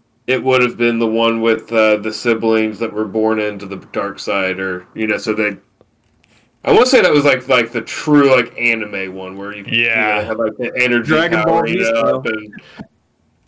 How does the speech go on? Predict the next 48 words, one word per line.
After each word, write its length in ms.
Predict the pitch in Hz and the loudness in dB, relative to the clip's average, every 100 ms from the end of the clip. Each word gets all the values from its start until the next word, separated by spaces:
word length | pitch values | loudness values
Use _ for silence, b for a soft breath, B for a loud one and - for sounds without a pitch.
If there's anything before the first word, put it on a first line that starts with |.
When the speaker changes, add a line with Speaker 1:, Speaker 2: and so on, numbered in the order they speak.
| _ _ | _ _
Speaker 1:
but 180 | 139 | 2
then, 240 | 143 151 139 | 4 2 4
uh, 340 | 135 127 123 123 | 4 6 4 0
I 60 | |
had 160 | 127 135 | 0 0
a 40 | 123 | 0
buddy 280 | 123 131 | 2 2
who 60 | 127 | 2
was 120 | 120 | 0
walking 340 | 117 117 117 110 | 0 -2 -2 -8
through 160 | 113 | -4
the 120 | 107 | -4
house 360 | 101 117 127 120 | 0 2 2 0
dur-, 360 | 113 101 113 113 | -14 -4 -4 0
while 220 | 110 110 | 2 2
I 20 | |
was 140 | 107 | 0
watching 300 | 110 107 120 | -2 -4 -4
that 140 | 104 101 | -6 -2
episode. 520 | 117 127 117 107 98 | -4 -4 -4 -4 -4
It 60 | 98 | -8
was 140 | 107 | -10
towards 260 | - 117 101 | -4 -4 -4
the 240 | 113 107 | -6 -2
end 380 | 110 120 117 107 | 0 2 0 0
where 120 | 107 | -2
they 120 | 107 | 0
were 120 | 107 107 | -2 0
about 260 | 107 107 | 0 0
to 100 | 104 | -2
do, 140 | 107 107 | -2 0
like, 160 | 107 | 0
the 80 | 104 | -4
light 240 | 104 107 107 | -4 -2 -4
speed 260 | - 113 101 | -6 -6 -2
jump 320 | 110 110 107 | 0 0 -2
with 200 | 110 104 | -4 -4
the 100 | 98 | -14
ship 400 | - 110 107 101 | -6 -2 -2 -4
and 100 | 104 | -4
everything 380 | 104 101 110 101 | -4 -4 -6 -6
and 80 | 98 | -8
the 60 | |
lightsaber. 500 | 98 98 - 107 104 | -6 -8 -4 -4 -4
He's 140 | 107 104 | -6 -4
like, 180 | 98 - | -4 -2
"What? 380 | 117 180 226 - | 2 4 2 2
It, 180 | 147 | 0